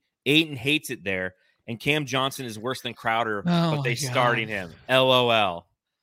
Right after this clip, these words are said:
Speaker 2: That's what E S P N was saying. E S P N was saying, uh, Stephen A. Smith, I think, stuck in, snuck in there
Speaker 1: Yes.
Speaker 2: before commercials. Like, "Ayton doesn't look like he wants to even be there," whatever.
Speaker 1: Yeah, I was
Speaker 2: He
Speaker 1: like, I
Speaker 2: looks
Speaker 1: was like, "What do you mean?"
Speaker 2: upset.
Speaker 1: He's
Speaker 2: He's
Speaker 1: foul.
Speaker 2: in foul trouble. Of course he's pissed off, dude. He,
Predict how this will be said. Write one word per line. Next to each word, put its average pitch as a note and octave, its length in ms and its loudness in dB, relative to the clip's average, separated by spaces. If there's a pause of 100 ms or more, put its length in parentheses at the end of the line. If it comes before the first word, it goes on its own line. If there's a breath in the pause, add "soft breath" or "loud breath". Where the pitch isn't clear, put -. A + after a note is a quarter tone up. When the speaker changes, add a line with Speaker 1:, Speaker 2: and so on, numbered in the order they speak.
Speaker 2:
That's F3 160 2
what F#3 140 2
E F3 80 4
S E3+ 140 0
P F3 100 0
N F3+ 80 -2
was D#3 180 -2
saying. B2+ 340 -8
E G#3+ 120 2
S C4 140 4
P B3+ 80 4
N A#3+ 80 2
was A3 100 2
saying, G#3 480 6
uh, E3 240 6
Stephen A3+ 280 -4
A. G3+ 100 2
Smith, F#3 360 -2
I E3+ 120 -4
think, D#3+ 160 -4
stuck F3+ 420 -4
in, E3+ 100 -8
snuck C3 380 0
in F3 60 0
there E3+ 100 -2
Speaker 1:
Yes. D#3+ 80 -4
Speaker 2:
before D#3+ 180 -6
commercials. D#3 480 -2
Like, D3 180 -4 (260 soft breath)
"Ayton G#3+ 180 4
doesn't D#3+ 180 0
look E3 80 -2
like F3+ 140 0
he F#3 80 0
wants G3 200 4
to G#3 60 0
even G#3 140 -2
be B3+ 160 0
there," C#3 240 0
whatever. C#3+ 240 0
Speaker 1:
Yeah, G3+ 120 0
I E3+ 100 2
was F3 80 -2
Speaker 2:
He E3+ 80 -2
Speaker 1:
like, G#3+ 140 2
I G3+ 40 4
Speaker 2:
looks G#3 60 4
Speaker 1:
was G#3 80 0
like, G#3 120 2
"What C4 100 -2
do C#4 40 2
you B3 60 6
mean?" D#3 80 4
Speaker 2:
upset. - 100 -10 (300 soft breath)
Speaker 1:
He's A3+ 140 -6 (220)
Speaker 2:
He's D4+ 120 6
Speaker 1:
foul. - 60 2
Speaker 2:
in D#4 60 0
foul G4 260 8
trouble. F3+ 540 -2 (440)
Of - 60 -20
course F4+ 200 -2
he's F4 160 -8
pissed G3 340 -2
off, C3 300 -8
dude. E3+ 320 -8 (880)
He, E4 360 -6